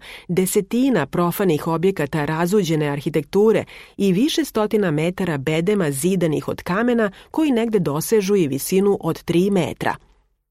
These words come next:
Na gradini je utvrđen suživot mešovite populacije, čiju osobenost naglašavaju pripadnici germanskog porekla, utvrđeni prema karakterističnim tragovima njihovih odevnih predmeta i posuđa.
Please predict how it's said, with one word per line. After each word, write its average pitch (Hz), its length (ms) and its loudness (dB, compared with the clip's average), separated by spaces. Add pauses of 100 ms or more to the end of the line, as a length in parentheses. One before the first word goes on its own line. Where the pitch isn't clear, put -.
(920)
Na 165 280 2
gradini 170 580 0
je 202 120 4
utvrđen 160 600 2
suživot 180 680 0
mešovite 170 580 0
populacije, 160 840 0
čiju 165 340 2
osobenost 196 680 0
naglašavaju 190 720 0
pripadnici 196 640 0
germanskog 180 680 0
porekla, 165 560 0 (300)
utvrđeni 233 680 2
prema 165 360 0
karakterističnim 180 840 -2
tragovima 165 600 0
njihovih 156 520 0
odevnih 170 520 0
predmeta 247 560 0 (240)
i 311 120 2
posuđa. 123 600 -4